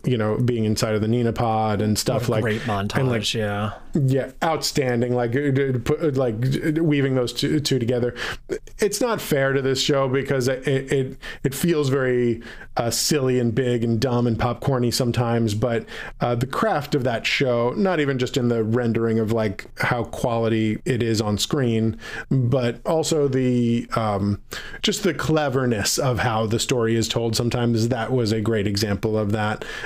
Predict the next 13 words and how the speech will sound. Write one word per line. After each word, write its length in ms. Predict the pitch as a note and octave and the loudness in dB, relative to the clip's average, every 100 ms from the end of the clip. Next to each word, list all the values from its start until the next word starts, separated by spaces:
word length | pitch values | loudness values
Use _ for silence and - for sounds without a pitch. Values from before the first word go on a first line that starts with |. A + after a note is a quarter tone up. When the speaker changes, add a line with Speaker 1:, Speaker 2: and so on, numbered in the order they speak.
| - | -4
Speaker 1:
Um, 500 | - C3 A2 G#2+ - - - | -2 0 0 0 -2 -6 -2
really, 420 | D3 D3 B2+ B2 | 2 2 2 2
really 300 | A2+ A#2 G#2+ | 2 0 0
gotta 220 | A2+ A2+ | 0 0
give 160 | G#2 G2+ | 0 0
them 320 | G#2+ G2+ G2+ | 0 0 -2
a 200 | - A#2+ A#2 - | -2 -2 -2 -4
ton 220 | - A2+ | -2 0
of, 180 | G#2 G#2 - | 0 -2 -6
ton 180 | - C3+ | -2 -2
of 80 | F#2+ | -2
credit 320 | - F#2 F#2 | -2 -2 -2
there. 220 | G2 G2 | -2 -2